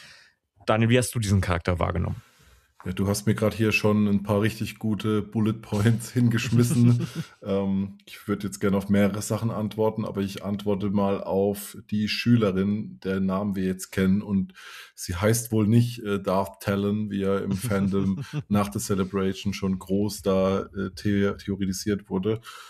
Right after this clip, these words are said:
Speaker 2: Und ich bin mir auch gar nicht sicher, ich glaub, sie hat keine rote Haut, sondern eher so, ich weiß nicht, rosa. Ich tue mir immer schwer mit
Speaker 1: Ja.
Speaker 2: dieser Farbgebung, aber sie ist pa-, mehrmals im Trailer auch in diesem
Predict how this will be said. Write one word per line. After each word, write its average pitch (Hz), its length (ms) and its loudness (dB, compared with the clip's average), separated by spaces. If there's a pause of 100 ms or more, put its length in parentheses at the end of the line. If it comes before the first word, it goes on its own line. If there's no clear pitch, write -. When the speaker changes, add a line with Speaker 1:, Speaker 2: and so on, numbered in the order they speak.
(220)
Speaker 2:
Und 101 320 2
ich - 160 -8
bin 123 140 6
mir 123 100 2
auch 110 140 0
gar 110 160 2
nicht 107 200 -2
sicher, 117 480 2
ich 104 120 -6
glaub, 104 180 -4
sie - 140 -6
hat 104 140 -4
keine 101 260 0
rote 113 520 -4
Haut, 120 280 4
sondern 98 320 -2
eher 98 280 -2
so, 95 600 0 (1160)
ich 92 60 -2
weiß 95 200 0
nicht, - 120 -12
rosa. 120 720 2
Ich 117 80 -2
tue 110 160 -2
mir 101 60 4
immer 98 140 2
schwer 101 260 2
mit 101 140 -2
Speaker 1:
Ja. 104 80 -6
Speaker 2:
dieser 104 300 0
Farbgebung, 101 760 -6
aber 104 280 4 (300)
sie - 160 -6
ist - 300 -2
pa-, - 160 -6
mehrmals 120 560 6
im 120 200 2
Trailer 120 440 6
auch 113 240 2
in 110 100 2
diesem 107 520 0